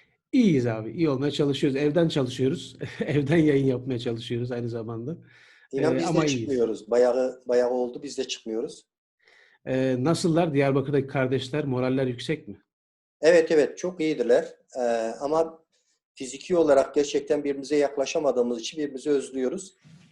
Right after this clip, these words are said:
Speaker 2: Ee, biz
Speaker 1: Bizim
Speaker 2: de işte böyle sosyal medya aracılığıyla iletişim içerisinde kalmaya çalışıyoruz.
Speaker 1: Harika. Bizim gibi toplumlar için, e, fiziksel temas kurmamak zor bir şey yani.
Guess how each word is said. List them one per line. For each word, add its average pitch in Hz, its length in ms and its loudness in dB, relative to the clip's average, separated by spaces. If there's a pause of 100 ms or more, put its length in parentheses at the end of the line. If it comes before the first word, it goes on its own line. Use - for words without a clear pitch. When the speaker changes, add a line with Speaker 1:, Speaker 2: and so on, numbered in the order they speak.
(320)
Speaker 2:
Ee, - 40 -10
biz 131 160 -6
Speaker 1:
Bizim 151 240 2
Speaker 2:
de 156 220 2 (180)
işte 156 280 0
böyle 151 360 4 (220)
sosyal 151 480 -2
medya 147 300 2
aracılığıyla 160 600 -2
iletişim 143 400 -6
içerisinde 139 420 -4
kalmaya 135 320 -2
çalışıyoruz. 101 600 -10 (100)
Speaker 1:
Harika. 123 540 -6 (300)
Bizim 165 220 2
gibi 175 160 2
toplumlar 170 480 2
için, 170 460 0
e, 143 240 0
fiziksel 143 640 -2
temas 156 300 0
kurmamak 165 380 2
zor 139 240 2
bir 117 40 -6
şey 98 240 -10
yani. 95 180 -16